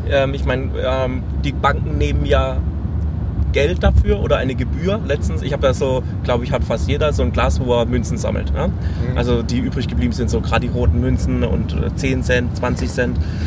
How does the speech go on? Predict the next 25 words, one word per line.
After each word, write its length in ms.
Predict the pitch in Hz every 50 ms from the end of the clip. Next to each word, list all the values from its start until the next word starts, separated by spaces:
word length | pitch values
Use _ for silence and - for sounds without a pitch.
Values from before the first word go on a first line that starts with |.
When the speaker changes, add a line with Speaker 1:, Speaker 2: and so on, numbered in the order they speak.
| - - - - -
Speaker 1:
was 140 | 120 117 -
weiß 160 | 120 110 - -
ich. 160 | 98 - - - - - - - - - -
Und 120 | 117 131 143
das 100 | 147 190
hab 80 | 190
ich 100 | 233 -
zur 120 | - 180 160
Bank 180 | 127 131 147
gebracht 400 | 185 180 - - 220 262 - -
und 240 | 196 160 160 147 151
die 40 | 139
Bank 280 | - 120 139 196 - -
wollte 260 | 147 160 185 190 202
dann 340 | 185 170 175 185 190 196 190 - - - - - - - - - - -
vier 280 | - - - 185 220 220
Euro 380 | 214 - 208 214 208 214 202 208
oder 120 | 180 147
drei 300 | - - - 147 170 190
Euro 340 | 180 - 175 180 175 - 170
irgendwie 380 | 156 - 170 175 170 165 170 165
dafür, 240 | 147 147 - - -
dass 140 | 143 135
sie 80 | - 135
das 140 | 139 -